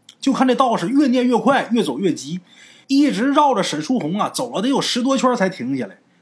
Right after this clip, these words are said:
把这道士累得气喘吁吁。可是沈书红呢，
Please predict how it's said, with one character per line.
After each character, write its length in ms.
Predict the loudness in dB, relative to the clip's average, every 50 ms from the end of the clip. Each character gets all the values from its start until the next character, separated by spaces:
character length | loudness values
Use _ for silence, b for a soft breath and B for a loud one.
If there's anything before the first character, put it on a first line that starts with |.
| b
把 140 | b -6 -4
这 100 | -4 -2
道 260 | -2 -2 0 0 -2
士 120 | -2 -4 -4
累 240 | -4 -2 -2 -2 -2
得 100 | -4 -4
气 240 | -4 -2 0 0
喘 240 | 0 0 -2 -6 -6
吁 160 | -8 -8 -10
吁。 200 | -10 -12 -14 -18 -18 _ _ _ _ _ _ _ _ _ _ _ _ _ _ _
可 140 | -6 -2 0
是 80 | 0
沈 180 | 0 0 -2 -2
书 200 | 0 0 0 0
红 200 | 0 0 0 0
呢， 240 | 0 0 -2 -4